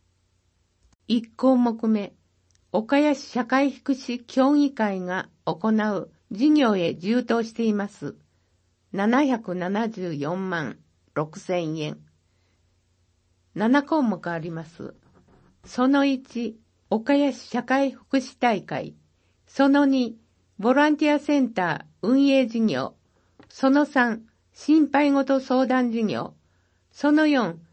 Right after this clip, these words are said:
金銭管理財産保全サービス事業。その五、結婚相談事業。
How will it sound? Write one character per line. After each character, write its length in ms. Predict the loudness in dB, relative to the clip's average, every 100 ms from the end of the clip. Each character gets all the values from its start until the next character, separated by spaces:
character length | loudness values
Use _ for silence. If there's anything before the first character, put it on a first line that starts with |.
| _ _
金 260 | 2 2
銭 320 | 2 0 -2 0
管 280 | 0 2
理 120 | 0 2
財 240 | 2 0
産 300 | 0 -2 0
保 140 | -2
全 260 | 0 0 0
サ 220 | -2 -2
ー 40 | -2
ビ 140 | -6
ス 160 | -10 -10
事 160 | -6
業。 320 | -4 -6 -8 -16 _ _ _ _ _
そ 160 | -4 2
の 160 | 2 2
五、 300 | -2 -2 -8 _ _ 0
結 220 | 0 0
婚 280 | 0 2 2
相 280 | 2 2 4
談 260 | 2 0
事 100 | 0
業。 360 | -2 -2 -6